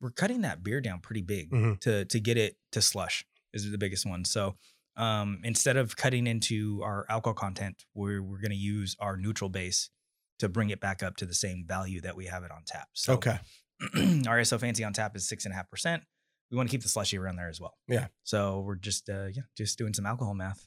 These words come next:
Speaker 2: Yeah, dude. I tried that one and I was like, "Dude, this is gonna be, like, a good margarita, like, a slush margarita. Like, it would taste good."
Speaker 1: Yeah, the, uh, other one that we did, we did do the original one, uh, like, just did a test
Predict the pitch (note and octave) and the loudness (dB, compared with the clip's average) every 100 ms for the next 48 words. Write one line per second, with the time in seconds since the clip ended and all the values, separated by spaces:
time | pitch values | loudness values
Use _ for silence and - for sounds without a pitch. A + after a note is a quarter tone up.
0 | _ A#2+ B2+ A#2 A#2 A#2 C3+ C#3 C#3 D3+ | _ 4 6 6 6 6 8 8 10 10
1 | C#3+ C3+ C3 C3 A2+ D#3 E3 - G3+ E3 | 10 8 8 6 6 6 6 6 4 2
2 | C3+ C3 A#2+ A2+ A2 B2 C3 A#2+ _ _ | 2 2 2 0 0 2 2 0 _ _
3 | B2 B2 A#2+ A#2 B2+ B2 A#2 G#2+ C#3 C3 | 4 4 6 4 4 2 2 4 4 4
4 | C#3+ B2+ A2+ D3 A#2+ G#2+ A2 B2+ C3 C#3+ | 4 4 4 4 4 2 0 0 4 4
5 | C#3+ - _ _ C3 D#3 C3 - - - | 4 0 _ _ 2 2 2 -12 -4 6
6 | C#3+ B2 C3+ C3+ C3 A#2+ C#3 E3 D#3+ E3 | 6 8 6 8 8 6 6 6 6 6
7 | D#3+ C#3+ D3 C#3 D3+ D3+ C#3+ C#3 C#3 - | 4 2 2 4 6 4 2 -4 -4 2
8 | D3 G#3+ F#3+ C3 E3+ E3+ D3 D3 D3+ D#3 | 4 4 4 2 4 6 4 4 2 2
9 | D3+ D3+ D#3 - B2+ A2+ A2 - G#2 G#2+ | 2 2 0 -2 -2 0 -2 -6 -10 -6
10 | A2+ A#2+ C#3 A2 - A#2 | -2 0 0 2 2 2